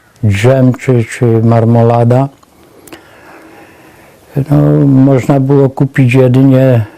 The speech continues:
pasztetową, a i Niemcy margarynkę, y,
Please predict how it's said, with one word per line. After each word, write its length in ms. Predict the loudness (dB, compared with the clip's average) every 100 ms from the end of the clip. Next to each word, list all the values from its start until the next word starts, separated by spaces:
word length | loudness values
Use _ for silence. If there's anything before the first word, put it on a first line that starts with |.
| -20 -20 _ _ -4
pasztetową, 840 | -4 -2 -6 -2 -2 0 2 0 -2 _ _ _ _ _ _ _ _ _ _ _ _ -20 -20 -20 _ _ _ _ _ -20 -20 -20 -20 -20 -8
a 320 | -2 0 2 0 -2 -6 -20 -20 -20 _ _ -20 -20 -20 -20 _ _ _ _ _ _ _ _ -20 _ _ _ -20 -16 -4
i 280 | 0 0 -2 -8 -20 _ _ _ -2
Niemcy 480 | 0 2 0 -2 0
margarynkę, 960 | 2 0 0 0 0 -2 -2 -4 -4 -6 _ _ _ _ -20 _ _ _ _ _ _ _ _ -20 -20 -20 -4
y, 260 | -2 0